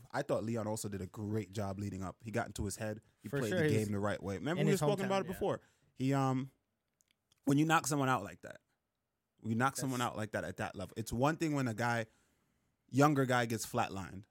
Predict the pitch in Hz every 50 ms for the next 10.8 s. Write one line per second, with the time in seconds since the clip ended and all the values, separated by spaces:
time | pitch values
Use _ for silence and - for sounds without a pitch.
0 | _ _ _ _ _ _ _ _ _ _ - 160 - 160 143 - 139 139 135 131
1 | - - 127 120 113 104 98 92 - - - 127 127 127 113 - - 113 131 135
2 | 131 139 131 120 120 113 120 127 135 - - _ _ _ _ _ _ _ _ _
3 | _ _ 135 123 113 123 139 143 - - 147 - - 143 135 127 - 147 135 -
4 | 127 117 120 117 113 110 - - - 110 113 120 117 101 - - 120 120 120 113
5 | 104 113 110 107 135 143 143 120 107 98 - _ _ _ _ _ _ _ _ _
6 | _ _ 123 120 113 127 123 120 120 - 139 143 143 131 113 98 90 78 78 85
7 | 98 110 113 117 117 - - - 101 107 113 110 107 107 110 107 107 104 104 -
8 | 113 101 - 98 104 98 95 104 104 107 127 110 90 - - - 101 101 95 95
9 | - - 107 107 107 104 110 107 110 120 120 123 120 120 113 107 113 110 110 107
10 | 113 117 110 107 113 110 110 107 104 110 110 131 165 143 104